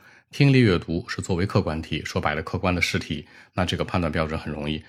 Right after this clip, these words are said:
但是呢，像口语和写作，这是主观题，包括题的难度系数都会影响你的分数，所以呢，这个部分是很难去拿捏的。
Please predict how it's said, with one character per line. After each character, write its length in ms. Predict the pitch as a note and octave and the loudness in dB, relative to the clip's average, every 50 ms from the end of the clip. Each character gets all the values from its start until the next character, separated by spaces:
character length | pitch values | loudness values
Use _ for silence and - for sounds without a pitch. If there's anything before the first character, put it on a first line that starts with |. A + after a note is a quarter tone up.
| - - - _ _ _ | -20 -20 -20 _ _ _
但 120 | A#2+ A#2 | 6 8
是 180 | A#2 - B2 G#2+ | 8 8 8 6
呢， 120 | G2+ F#2 | 6 4
像 180 | F2 - F#2+ F2 | 4 2 0 0
口 200 | - - - F2 | 0 -2 -2 -2
语 80 | F2+ D#2 | -2 -2
和 120 | - D#2+ | -4 -4
写 160 | D2+ - - - | -6 -6 -6 -4
作， 200 | D#2+ F2 D#2+ - | -4 -4 -4 -2
这 100 | - - | -4 -6
是 180 | F2 - - - | -6 -4 -6 -8
主 60 | - | -8
观 240 | - - F2+ F#2+ G2+ | -2 0 2 2 2
题， 240 | G2+ - - - - - - - _ _ | 2 0 -4 -6 -6 -12 -20 -20 _ _
包 100 | G2 F#2 | -2 0
括 140 | F#2+ F2+ | 0 -2
题 140 | - - - | -2 -2 -4
的 100 | - E2+ | -2 -2
难 220 | E2+ D2 D2+ D#2+ D#2+ | -2 0 -2 -2 -2
度 100 | F#2+ E2+ | -2 -4
系 160 | - - E2 | -2 -4 -6
数 140 | - - - | -6 -4 -6
都 80 | D#2+ | -4
会 100 | E2 E2 | -4 -2
影 100 | D#2+ D#2+ | -4 -2
响 140 | D2+ D#2+ D2+ | -2 -2 -2
你 40 | C#2+ | -4
的 40 | C#2+ | -4
分 180 | - F2 F2+ | -2 -2 -2
数， 200 | F#2 - - - - - - - - _ | -2 -4 -6 -10 -12 -16 -20 -20 -20 _
所 200 | - - - A#2 | -4 2 4 4
以 60 | G#2+ | 4
呢， 140 | F#2 D#2+ - - | 4 2 0 -2
这 140 | - - A2 | -2 -2 0
个 60 | F2 | 0
部 120 | E2 F#2 | -2 -2
分 140 | E2+ E2+ E2 | -2 -2 -2
是 60 | F2 | -2
很 140 | F#2 - D2+ | -2 -2 -4
难 140 | C#2+ D2 D2 | -4 -6 -4
去 80 | - F2+ | -2 -2
拿 160 | D#2+ C#2+ C#2+ | -4 -4 -4
捏 180 | D#2+ E2 D#2+ | -2 -2 0
的。 140 | D#2 D2+ - | 0 -2 -4